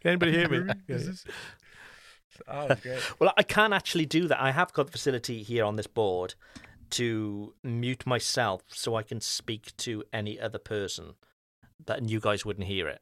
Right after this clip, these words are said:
Speaker 1: So I could do that sort of whole thing, then bring them in.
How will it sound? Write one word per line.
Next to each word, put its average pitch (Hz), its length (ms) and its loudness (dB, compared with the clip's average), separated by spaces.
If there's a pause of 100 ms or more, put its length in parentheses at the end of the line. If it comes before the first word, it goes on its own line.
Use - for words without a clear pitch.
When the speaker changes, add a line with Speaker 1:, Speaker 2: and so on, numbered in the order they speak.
Speaker 1:
So - 220 -4
I 98 140 0
could 113 280 -6
do 104 180 -6
that 90 220 -8
sort 92 200 -6
of 90 140 -8
whole 85 340 -8 (180)
thing, 90 180 -8
then 95 160 -4
bring 95 260 -6
them 92 120 -4
in. 85 260 -8